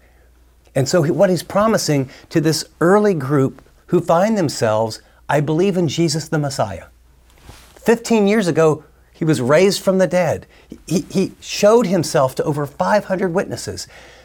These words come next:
They believe. Their lives have been transformed. They've seen miracles. And now the world is falling apart. And they, they say, "God,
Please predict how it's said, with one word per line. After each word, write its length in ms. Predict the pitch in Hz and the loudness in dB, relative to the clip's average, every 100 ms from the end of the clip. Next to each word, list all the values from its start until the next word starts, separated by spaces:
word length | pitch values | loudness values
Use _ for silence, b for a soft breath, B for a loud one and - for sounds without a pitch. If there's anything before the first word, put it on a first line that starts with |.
| B | B
They 160 | 202 226 | 2 2
believe. 800 | 180 202 196 247 240 107 90 - b b b | 2 2 2 0 0 -2 -8 -18 b b b
Their 160 | 170 | 0
lives 420 | 143 170 214 247 | 0 0 2 2
have 120 | 196 165 | 2 0
been 140 | 165 | -2
transformed. 800 | - 156 139 - 196 180 117 95 | -2 -2 -4 -4 -2 0 -2 -6
They've 220 | 196 190 | -8 -6
seen 480 | - - 226 220 208 | -4 0 4 4 4
miracles. 640 | 240 254 233 - 95 95 - b b b b | 2 -2 -4 -4 -10 -12 -16 b b b b
And 180 | 165 180 | -4 -2
now 260 | 214 220 | 0 0
the 120 | 196 170 | 0 -2
world 400 | 143 160 190 160 | -2 -2 0 -2
is 140 | 131 | -4
falling 340 | 143 113 104 | -4 -4 -6
apart. 460 | 98 - - - - b b b b b b | -14 -14 -14 -14 -20 b b b b b b
And 160 | 170 170 | -4 0
they, 120 | 170 | -2
they 240 | - 175 | -2 -6
say, 160 | 165 190 | -4 -6
"God, 360 | 208 196 151 | -6 -8 -10